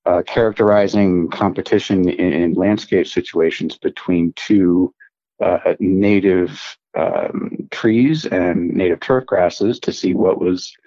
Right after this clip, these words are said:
um, you know, a best combination in, in the Intermountain West here, where,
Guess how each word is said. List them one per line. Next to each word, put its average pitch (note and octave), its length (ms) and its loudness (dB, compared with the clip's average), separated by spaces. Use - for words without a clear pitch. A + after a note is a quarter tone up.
um, F2+ 440 -2
you A2 80 2
know, F2 220 2
a - 60 -4
best - 300 -2
combination G2 880 0
in, - 240 -2
in F#2 180 0
the - 120 0
Intermountain F2+ 420 0
West - 280 0
here, A2+ 200 2
where, F#2 340 2